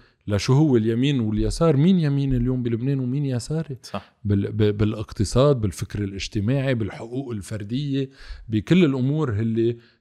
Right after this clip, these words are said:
Speaker 1: آه، في تموضع تقليدي لليمين واليسار. منا موجودة هيدي قصة محاصصة بمحاصصة بلبنان. بقى ال-، آه، ما عاد في فكر سياسي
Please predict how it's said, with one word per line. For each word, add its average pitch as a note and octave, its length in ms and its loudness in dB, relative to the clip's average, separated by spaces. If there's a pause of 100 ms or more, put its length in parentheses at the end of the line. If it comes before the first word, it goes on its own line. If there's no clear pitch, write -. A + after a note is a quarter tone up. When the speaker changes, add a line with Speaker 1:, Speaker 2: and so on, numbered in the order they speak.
Speaker 1:
آه، F#2 120 -6
في C3 200 -4
تموضع A#2+ 720 2
تقليدي A#2 640 -2
لليمين G2+ 520 -6
واليسار. F#2 520 -8
منا D#3 220 0
موجودة E3 520 -2
هيدي C3+ 220 -6
قصة C#3+ 320 -4
محاصصة B2+ 500 -4
بمحاصصة G#2+ 560 -6
بلبنان. G2+ 420 -18 (600)
بقى A#2+ 300 2
ال-، G#2+ 180 -2
آه، G#2+ 320 -8
ما A2 180 0
عاد A3 240 0
في F3+ 240 -8
فكر - 540 -2 (180)
سياسي A#2 680 0